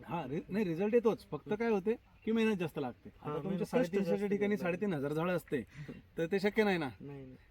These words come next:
Speaker 1: ज्या लोकांना साडेतीन हजार झाडं आहे किंवा दोन तीन हजार झाडं आहे,
Speaker 2: ते नाही टाकू
Speaker 1: त्यांना
Speaker 2: शकत.
Speaker 1: ठिबक शिवाय पर्याय नाही.
Speaker 2: बरोबर.
Speaker 1: कारण हे वॉटर सोल्युबल शिवाय बाग आपला प्रॉपर येत नाही.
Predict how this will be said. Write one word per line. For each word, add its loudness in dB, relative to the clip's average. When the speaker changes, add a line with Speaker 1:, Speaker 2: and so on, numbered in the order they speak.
Speaker 1:
ज्या 2
लोकांना -2
साडेतीन -4
हजार 0
झाडं 0
आहे 2
किंवा -2
दोन -4
तीन -4
हजार -2
झाडं -2
आहे, -6
Speaker 2:
ते -8
नाही -12
टाकू -14
Speaker 1:
त्यांना -2
Speaker 2:
शकत. -8
Speaker 1:
ठिबक -4
शिवाय -4
पर्याय -2
नाही. -2
Speaker 2:
बरोबर. -16
Speaker 1:
कारण -4
हे 0
वॉटर 0
सोल्युबल -2
शिवाय -2
बाग 0
आपला -6
प्रॉपर -8
येत -6
नाही. -6